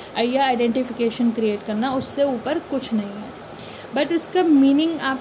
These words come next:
यहाँ देखेंगे कि प्रोडक्ट पोजीशनिंग क्या होता है और ब्रांड पोजीशनिंग क्या होता है।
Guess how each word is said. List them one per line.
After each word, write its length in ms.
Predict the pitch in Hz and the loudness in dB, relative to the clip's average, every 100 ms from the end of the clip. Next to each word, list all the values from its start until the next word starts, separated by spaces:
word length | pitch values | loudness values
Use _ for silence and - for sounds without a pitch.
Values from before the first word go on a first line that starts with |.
| 254 | -2
यहाँ 260 | 269 269 285 | 0 0 0
देखेंगे 480 | 262 247 247 262 269 | 0 -2 -4 -4 -4
कि 100 | 320 | -4
प्रोडक्ट 400 | - 254 269 285 | -4 -2 -2 -2
पोजीशनिंग 540 | 262 277 269 285 294 | -2 -2 -2 0 0
क्या 140 | 277 | 0
होता 260 | 269 269 269 | -2 -2 -4
है 120 | 269 | -4
और 60 | 294 | -2
ब्रांड 380 | 226 240 254 247 | -2 -4 -4 -4
पोजीशनिंग 540 | 240 240 - 269 294 | -6 -6 -6 -6 -4
क्या 160 | 294 262 | -4 -4
होता 320 | 233 202 208 | -6 -8 -10
है। 400 | 208 208 - | -12 -12 -14